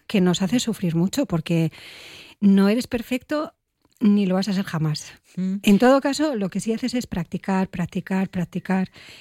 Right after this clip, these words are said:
Speaker 1: Entonces, yo estoy practicando desde que nací casi el arte de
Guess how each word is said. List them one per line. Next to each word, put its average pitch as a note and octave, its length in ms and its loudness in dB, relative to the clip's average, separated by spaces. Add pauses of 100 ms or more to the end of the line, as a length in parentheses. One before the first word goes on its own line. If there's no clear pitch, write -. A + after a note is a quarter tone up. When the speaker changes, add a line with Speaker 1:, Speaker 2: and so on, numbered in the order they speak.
Speaker 1:
Entonces, F#3+ 260 4
yo A3 80 6
estoy C#4 300 2
practicando A3+ 760 -2
desde F#3 260 -2
que E3+ 120 -4
nací F3 320 0
casi A#3 340 0
el E3+ 140 2
arte G#3+ 340 2
de F3 260 2